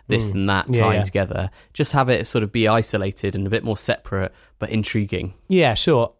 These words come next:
Speaker 2: Uh, but on the whole, I mean, it's not unenjoyable. I think if you think of it as a, "Oh, I'd quite be interested in a, a fairly light-hearted mi-, crime sort of caper with a bit of humour," you should know it's a bit darker than you think,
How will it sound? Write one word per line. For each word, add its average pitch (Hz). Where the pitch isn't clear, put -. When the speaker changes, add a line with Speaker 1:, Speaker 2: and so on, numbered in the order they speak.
Speaker 2:
Uh, 240
but 233
on 240
the 220
whole, 208
I 170
mean, 196
it's 180
not 214
unenjoyable. 156
I 123
think 190
if 156
you 170
think 208
of 165
it 160
as 143
a, 139
"Oh, 170
I'd 170
quite 131
be 135
interested 131
in 120
a, 117
a 117
fairly 123
light-hearted 113
mi-, 117
crime 117
sort 107
of 101
caper 101
with 107
a 104
bit 113
of -
humour," 98
you 123
should 131
know 120
it's 127
a 127
bit 127
darker 131
than 104
you 101
think, 107